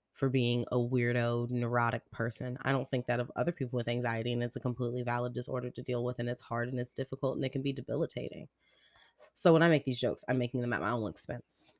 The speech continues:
not at the expense of others. Um, perfectionism. I, I say it a lot. Um, I don't like to do things I'm not good at. If I know I'm bad at it, don't, I'm not doing it.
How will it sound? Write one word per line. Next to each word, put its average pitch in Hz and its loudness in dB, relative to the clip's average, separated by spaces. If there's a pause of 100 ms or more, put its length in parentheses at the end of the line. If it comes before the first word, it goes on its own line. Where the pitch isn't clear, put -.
not 120 2
at - -10
the 73 -4
expense - -12
of - -8
others. - -12 (2250)
Um, 131 0
perfectionism. 123 4 (3250)
I, 117 6 (280)
I 151 12
say 185 12
it 160 12
a 131 10
lot. 104 4 (220)
Um, 127 6 (100)
I 202 12
don't 277 10
like 139 6
to 123 -2
do 120 0
things 120 0
I'm 110 -2
not - -6
good 87 -2
at. 78 -4 (1200)
If - 0
I 190 12
know 151 12
I'm 147 12
bad 120 4
at 127 6
it, 131 4
don't, 107 0 (260)
I'm 127 4
not 107 2
doing 95 0
it. 101 0